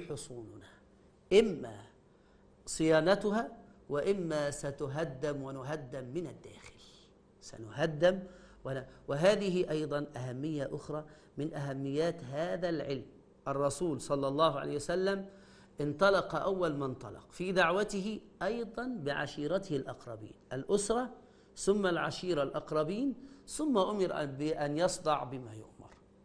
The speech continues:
وأن تكون الدعوة للعالمين. يبقى دي العاصمة من كل قاصمة، فتخيل بقى إذا كانت العاصمة هي محط،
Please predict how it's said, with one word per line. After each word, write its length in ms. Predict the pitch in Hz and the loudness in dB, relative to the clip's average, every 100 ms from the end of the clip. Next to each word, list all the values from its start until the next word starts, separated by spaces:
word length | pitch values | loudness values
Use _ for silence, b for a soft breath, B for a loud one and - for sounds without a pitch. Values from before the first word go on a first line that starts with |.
| - | -8
وأن 640 | 143 147 147 143 156 143 | 2 6 6 4 0 -4
تكون 360 | 143 135 175 151 | -4 -6 -4 -4
الدعوة 520 | 123 143 147 139 139 - | -2 0 2 2 -2 -4
للعالمين. 680 | 156 131 123 117 110 107 104 B B B B | -4 -2 -4 -6 -10 -12 -16 B B B B
يبقى 260 | 151 156 180 | 2 8 8
دي 360 | 180 277 262 190 | 8 6 6 8
العاصمة 640 | 175 185 185 226 151 113 - - - - - - 139 | 12 12 10 6 4 0 -12 -20 -20 -20 -20 -10 -2
من 160 | 156 | -2
كل 320 | - 269 240 | 4 4 8
قاصمة، 640 | 226 - 190 - 156 127 104 - - b b b - | 8 10 8 8 0 0 -8 -16 -20 b b b -2
فتخيل 680 | 143 165 147 196 202 175 | 2 2 6 6 8 6
بقى 300 | 165 165 139 | 8 6 6
إذا 180 | 143 143 | 2 2
كانت 440 | 139 196 202 180 170 | 8 8 8 6 4
العاصمة 680 | 147 147 143 151 135 131 - B B B B - | 6 6 4 2 0 -2 -6 B B B B 4
هي 400 | 190 202 190 - | 8 10 8 4
محط، 600 | 151 151 143 196 208 - | 0 2 2 4 4 2